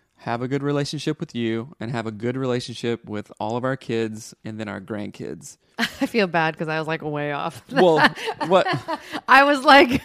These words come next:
Speaker 1: Well, if I
Speaker 2: "I wanna win an award." <laughs>
Speaker 1: Award? I don't want, I don't
Speaker 2: Just
Speaker 1: care about
Speaker 2: keep talking,
Speaker 1: awards.
Speaker 2: sorry.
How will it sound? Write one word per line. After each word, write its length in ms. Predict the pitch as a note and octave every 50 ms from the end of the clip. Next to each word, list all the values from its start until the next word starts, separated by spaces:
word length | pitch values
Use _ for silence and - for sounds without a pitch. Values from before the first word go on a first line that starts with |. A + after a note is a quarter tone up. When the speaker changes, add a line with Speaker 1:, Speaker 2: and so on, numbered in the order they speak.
| - D#4+
Speaker 1:
Well, 160 | D#3+ F3 F#3 -
if 180 | - F3+ - -
I 120 | E3 F#4+
Speaker 2:
"I 20 | G4+
wanna 240 | F#4+ F4 D#4 D4+ C#4+
win 160 | C#4+ D4 D4+
an 100 | G4+ E4+
award." 480 | F4+ F4+ F4+ F4+ E4 D4 C4 D#4+ D#4 - -
<laughs> 580 | - _ _ - D#4 - - - D#4 - - -
Speaker 1:
Award? 500 | - A#2+ G#2+ G#2+ B2 D#3 G#3 E3+ C3 -
I 100 | A2 C3+
don't 80 | -
want, 180 | C#3 B2+ A#2+ A2+
I 40 | -
don't 180 | B2+ B2+ C3
Speaker 2:
Just 60 | - B3
Speaker 1:
care 80 | B3+
about 160 | A#3+ - -
Speaker 2:
keep 80 | - A3
talking, 200 | A#3 A3+ G#3+ -
Speaker 1:
awards. 200 | - F#3+ F#3 F#3
Speaker 2:
sorry. 360 | - G3+ F#3+ F#3 F3+ F#3 G3+